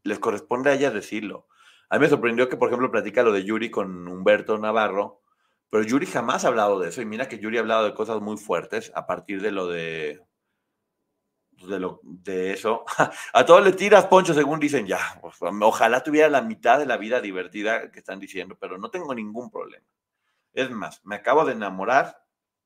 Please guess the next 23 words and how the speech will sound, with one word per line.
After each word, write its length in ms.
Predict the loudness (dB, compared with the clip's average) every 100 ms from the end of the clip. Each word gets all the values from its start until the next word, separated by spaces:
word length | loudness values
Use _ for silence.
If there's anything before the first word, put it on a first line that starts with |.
| _
de 140 | -10
esta 260 | -8 -8 -10
taza. 380 | -10 -14 -20 _ _ _ _ _ _ _ -20 -20 -20 _ -12
De 100 | -6
hecho, 140 | -4
déjenme, 320 | -4 -4 -8
le 80 | -8
doy 140 | -10
un 100 | -10
beso. 280 | -12 -14 -16 _ _ _ _ _ _ _ _ _ _ _ _ _ _ _ _ _ _ _ _ _ _ _ _ _ _ _ _ _ _ _ _ _ _ _ _ _ _ _ _
Ya. 260 | -14 -14 -14 _ _ _ -18 -18 _ _ _
Te 100 | 0
amo, 220 | 2 2 -4
taza. 380 | -8 -10 -16 -20
<laughs> 60 | -12 -10 -2 -2 0 -2 -2 -4 -6 -6 -8 -12 -12 -12 -10 -10 -14 -2
Ya, 340 | 4 4 6
hay 100 | 2
que 140 | 2 0
reírse, 420 | 0 0 -4 -6
hombre. 340 | -8 -6 -8
Cu-, 560 | -10 -14 -14 -12 -12 0
cuando 220 | 0 0
escuchas, 680 | -2 -2 4 4 4 -8